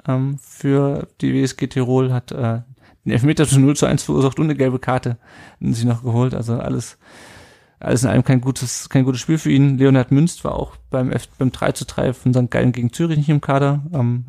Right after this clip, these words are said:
auch der wird, glaub ich, noch ein bisschen Zeit brauchen, bis er da ankommt. Zürich hat übrigens vor kurzem Moritz Leitner verpflichtet, wer ihn noch kennt. Und, <laughs> ähm, Darko Schodinov hat beim drei zu eins von Schalke gegen Düsseldorf, äh, wurde nach sechsundsiebzig Minuten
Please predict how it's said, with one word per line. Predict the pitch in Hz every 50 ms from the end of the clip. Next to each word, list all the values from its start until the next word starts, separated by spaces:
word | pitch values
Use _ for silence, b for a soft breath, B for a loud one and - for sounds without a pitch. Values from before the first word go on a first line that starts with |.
| 165 147
auch | 123 -
der | _ _ 127 127 127 123
wird, | 127 -
glaub | - 135 123
ich, | 117 -
noch | 123
ein | 117
bisschen | 113 117 120 117
Zeit | - 127 127 -
brauchen, | - 131 120 127
bis | 123 127
er | 120
da | 117 120
ankommt. | - 127 123 - 127 127 - - _ _ _ _ _ _ _ _ _ _ _ _ _ - - -
Zürich | - - 151 151 147 139 123 -
hat | 139 -
übrigens | - 139 131 120
vor | - - 131
kurzem | - 143 135 - 135
Moritz | 120 120 123 123 135 131 - -
Leitner | - 143 - - 131 117 B B B B B B B B B B
verpflichtet, | - 117 104 - 120 107 - 120 - - - - -
wer | 135 127 120
ihn | 120 120
noch | 113 -
kennt. | - - 127 143 - - B B B B B B B B B B B B B B B B
Und, | - - 123 123 120 120 117 - -
<laughs> | -
ähm, | - - 123 120
Darko | 113 135 135 - - 131
Schodinov | - 165 165 170 156 147 151 - - -
hat | 139 -
beim | - 135 131 131 127 123
drei | - - - 139
zu | - - -
eins | - - - 151 - -
von | - 127 120
Schalke | - - - 123 - - 120
gegen | - - 123 123
Düsseldorf, | 117 139 143 156 143 147 135 131 127 - - - -
äh, | - 120 117 117 117 120 123 120 - _
wurde | 131 131 131
nach | 127
sechsundsiebzig | 117 - 131 127 - - 131 120 - - 120 110
Minuten | 117 117 113 - 123 113 110 -